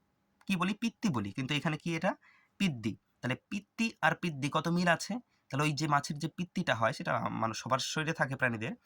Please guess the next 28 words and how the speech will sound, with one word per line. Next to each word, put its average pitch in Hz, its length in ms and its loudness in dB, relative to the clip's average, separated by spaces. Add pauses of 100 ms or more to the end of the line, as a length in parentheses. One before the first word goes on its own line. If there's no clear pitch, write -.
(360)
তো 139 60 -2
এই 135 300 0
যে 147 140 -2 (360)
পিদ্দি 160 340 2
বা 147 120 6
পিত্তি - 420 -4
যেটা 156 200 2
থাকে 147 400 -2 (280)
সেই 151 160 -2
পিত্তিটা 180 400 -2
খুব - 180 -2
ছোট 190 180 0
হয়, 185 240 0 (340)
তো 160 60 -2
এইভাবে 165 180 4
মনে 165 180 2
রাখবে 175 240 2
যে 196 100 -2 (120)
পিত্তি 190 300 -2
ছোট 170 200 0
হয়, 208 260 2
তার 147 160 -4
মানে 143 160 0
পিদ্দি 151 300 -2
মানে 151 180 2
হচ্ছে 156 280 -4
ক্ষুদ্র 135 340 -4
বা 180 160 4